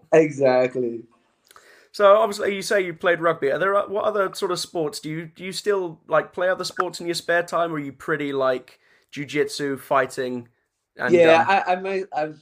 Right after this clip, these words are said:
Speaker 1: I put all my energy towards jiu-jitsu. You know, I'm training two, three times a day and then teaching. Um, it gets difficult to, to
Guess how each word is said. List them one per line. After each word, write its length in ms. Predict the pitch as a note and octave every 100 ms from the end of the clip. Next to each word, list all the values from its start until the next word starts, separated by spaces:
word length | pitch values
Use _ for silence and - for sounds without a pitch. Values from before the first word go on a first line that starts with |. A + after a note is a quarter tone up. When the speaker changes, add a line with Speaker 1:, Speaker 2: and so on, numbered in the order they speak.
| _
Speaker 1:
I 100 | D3 E3
put 180 | F#3+
all 120 | D#3+ D3
my 140 | C3
energy 520 | C3+ B2+ C3 B2+ B2+
towards 440 | B2+ C3+ A#2+ A#2 A2+
jiu-jitsu. 760 | G#2+ A#2+ A#2+ A#2+ A#2 A2 G#2+
You 140 | A#2+ A2+
know, 60 |
I'm 140 | A#2 A#2+
training 520 | - B2 A#2+ A#2 A2+
two, 220 | - B2+
three 200 | B2 A#2+
times 320 | A#2 A#2+ A#2 G#2+
a 40 |
day 320 | G2+ A2+ A2+
and 100 | A2+
then 140 | A2 A2
teaching. 560 | C3 C3 B2+ A#2 - _ _ -
Um, 800 | A2+ A#2 A2+ G#2+ G#2+ G#2+ G#2 G2+ _ _ _
it 160 | C3 C3+
gets 220 | C#3 -
difficult 480 | C#3 C3+ - A#2+ -
to, 200 | A#2+ A2
to 460 | - A2 G#2 G2+